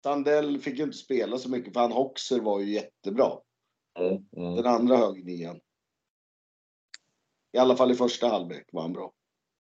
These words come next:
Speaker 2: Eh, och, och, och Vanne får ju spela massor nu när han är borta. Eh, eh, vad heter han? Ja, jag kan inte uttala det.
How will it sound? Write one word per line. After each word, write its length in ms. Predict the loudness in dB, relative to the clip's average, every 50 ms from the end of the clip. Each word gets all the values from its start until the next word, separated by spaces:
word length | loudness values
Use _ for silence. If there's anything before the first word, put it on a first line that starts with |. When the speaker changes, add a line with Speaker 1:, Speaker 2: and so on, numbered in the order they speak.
| _ _ _ _ -20 -20 -20 _ -10 0 4
Speaker 2:
Eh, 280 | 8 8 10 10 12 10 10
och, 280 | 10 8 6 6 6 6
och, 280 | 6 6 6 8 8
och 80 | 10 10
Vanne 380 | 10 8 8 6 4 -2 -4 -2
får 100 | -2 -4
ju 80 | -4
spela 320 | -4 -2 -2 0 0 0 0
massor 340 | 0 -2 -4 -4 -6 -6 -4
nu 160 | -4 -2 -2
när 100 | -2 0
han 200 | 0 -2 -2 -2
är 60 | -6
borta. 360 | -6 -6 -6 -6 _ -4 -2 0 2 2 2 2
Eh, 100 | 2 0 -2 -4 _ _ _ _ _ _ _ _ _ _ -16 -12 -10 -10
eh, 200 | -10 -10 -12 -12
vad 180 | -10 -6 -4 -4
heter 240 | -4 -4 -6 -12 -10 -12
han? 100 | -12 -12 -14 -20 _ _ -12
Ja, 180 | -6 -4 -2
jag 160 | -2 -2 -4 -6
kan 120 | -6 -8
inte 120 | -4 -2 -2
uttala 460 | -4 -4 -6 -8 -8 -6 -4 -2 0
det. 200 | 0 0 -2 -4